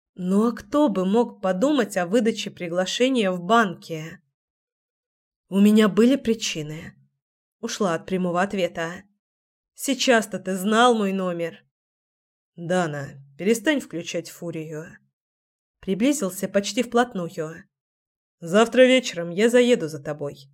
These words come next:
И это не просто пригласительный, а наш билет на свидание. Я потерялась.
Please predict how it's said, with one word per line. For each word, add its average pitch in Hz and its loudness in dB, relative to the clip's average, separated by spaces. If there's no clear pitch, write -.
И 175 -4
это 214 6
не 220 6
просто 208 0
пригласительный, 180 -4
а 180 -6
наш 180 -4
билет 180 -2
на 180 -6
свидание. 175 -6
Я 175 -4
потерялась. 180 -6